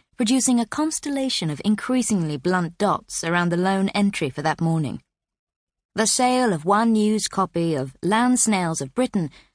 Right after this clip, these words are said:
by A G Brunt Koppel. Price, three pounds fifty.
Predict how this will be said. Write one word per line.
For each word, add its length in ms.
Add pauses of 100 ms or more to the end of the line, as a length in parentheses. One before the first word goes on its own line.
by 240
A 220
G 320
Brunt 380
Koppel. 400 (520)
Price, 480 (340)
three 200
pounds 400
fifty. 460